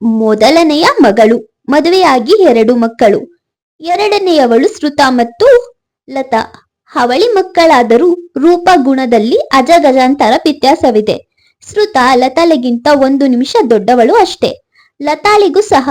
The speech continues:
ಮದುವೆಯಾಗಿ ಒಂದು ಮಗುವಿದೆ. ಪುಷ್ಪರವರ ಮಗ ಅರುಣಿ, ಲತಾಳ ಪತಿ. "ಕೃಷ್ಣ, ಈ ಸಂಬಂಧ ಆದರೂ ಕೂಡಿ ಬರುವ ಹಾಗೆ ಮಾಡು" ಎಂದು ಪ್ರಾರ್ಥಿಸಿಕೊಂಡಳು ಶ್ರುತ.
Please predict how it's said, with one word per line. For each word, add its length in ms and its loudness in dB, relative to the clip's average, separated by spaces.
ಮದುವೆಯಾಗಿ 800 0
ಒಂದು 360 0
ಮಗುವಿದೆ. 500 0
ಪುಷ್ಪರವರ 720 -2
ಮಗ 280 0
ಅರುಣಿ, 380 -2
ಲತಾಳ 400 -8
ಪತಿ. 420 -4
"ಕೃಷ್ಣ, 420 -4
ಈ 160 0
ಸಂಬಂಧ 600 0
ಆದರೂ 460 0
ಕೂಡಿ 380 -4
ಬರುವ 360 -2
ಹಾಗೆ 400 -2
ಮಾಡು" 420 -2
ಎಂದು 520 -2
ಪ್ರಾರ್ಥಿಸಿಕೊಂಡಳು 1300 -2
ಶ್ರುತ. 460 -8